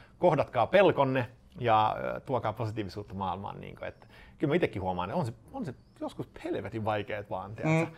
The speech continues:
Speaker 1: sanoa jollekin, kenelle vaan, että jotain positiivista.
Speaker 2: Niin, kyllä.
Speaker 1: Mut sit tuntuu hyvälle ja jengi voi hyvin, et tota, joo.
Speaker 2: Mm.
Speaker 1: Oho!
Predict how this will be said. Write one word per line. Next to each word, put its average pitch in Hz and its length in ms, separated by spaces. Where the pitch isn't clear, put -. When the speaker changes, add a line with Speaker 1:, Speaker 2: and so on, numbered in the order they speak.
Speaker 1:
sanoa 127 300
jollekin, 95 520
kenelle 147 280
vaan, 95 260
että 95 120
jotain 92 480
positiivista. 104 560
Speaker 2:
Niin, 120 260
kyllä. 110 200
Speaker 1:
Mut 147 120
sit 214 180
tuntuu 160 280
hyvälle 131 280
ja 101 60
jengi 113 200
voi 104 140
hyvin, 101 260
et - 160
tota, - 240
joo. 113 100
Speaker 2:
Mm. 110 240
Speaker 1:
Oho! 269 300